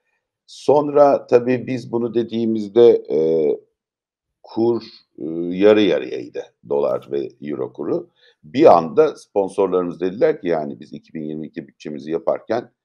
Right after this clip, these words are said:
hani, kusura bakma, e, bu belirsizliğe göre biz işin içinde olamayacağız." O zaman biz önce Cengiz'le, biz üç ortağız, dedik, "Ne yapalım?" O zaman dedik, "Kendi token'ımızı falan çıkaralım. Kendi N F T'lerimizi satalım."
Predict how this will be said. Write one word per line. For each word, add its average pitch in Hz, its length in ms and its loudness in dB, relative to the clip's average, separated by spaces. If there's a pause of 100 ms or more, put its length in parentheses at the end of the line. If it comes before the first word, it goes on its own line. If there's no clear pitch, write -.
(440)
hani, 67 120 -16
kusura 80 340 -4
bakma, 101 560 -2
e, - 40 -12 (280)
bu 78 180 -10
belirsizliğe 78 680 -4
göre 71 420 -4
biz 69 240 -18
işin 73 300 -14
içinde 65 280 -10
olamayacağız." 110 600 -6
O 127 120 -4
zaman 110 360 -6
biz 127 340 -12 (400)
önce 113 340 -2
Cengiz'le, 101 540 0
biz 76 140 -8
üç 95 180 -8
ortağız, 80 680 -4 (100)
dedik, 98 240 -10
"Ne 101 60 4
yapalım?" 95 380 2
O 107 80 -2
zaman 120 240 -4
dedik, 131 220 -12
"Kendi 143 320 -2
token'ımızı 117 600 0
falan 131 260 -2
çıkaralım. - 460 -2 (460)
Kendi 110 340 2
N 113 120 0
F 113 60 -16
T'lerimizi 107 520 -2
satalım." - 480 -6